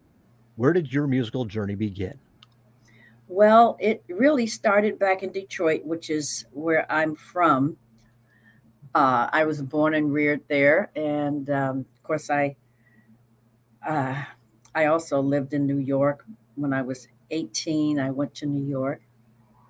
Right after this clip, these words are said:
Speaker 2: and to seek my fame and fortune. And I lived there for, you know, about seven to eight years. Of course, I was always traveling as well, especially when I got jobs.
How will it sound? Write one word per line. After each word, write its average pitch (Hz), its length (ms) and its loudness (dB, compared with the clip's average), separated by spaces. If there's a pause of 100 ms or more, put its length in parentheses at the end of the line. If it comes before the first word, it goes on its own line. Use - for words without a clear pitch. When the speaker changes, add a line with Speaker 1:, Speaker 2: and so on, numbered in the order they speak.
(400)
Speaker 2:
and 139 320 0
to 143 100 -12
seek 135 260 -8
my 143 140 0
fame 196 340 0
and 226 160 0
fortune. 277 720 4 (200)
And 165 260 -4 (960)
I 151 160 2
lived 156 340 2
there 165 260 6 (100)
for, 139 440 2 (720)
you 160 120 -4
know, 143 120 2
about 131 240 0
seven 147 300 0
to 131 180 -4
eight 143 160 -2
years. 143 480 0
Of - 140 -20
course, 147 220 -4
I 135 80 0
was 131 180 -4
always 127 380 0
traveling 135 560 0
as 117 120 -12
well, 139 300 0
especially 143 480 -6
when 127 140 -4
I 123 80 -4
got 120 240 -8
jobs. 117 480 -6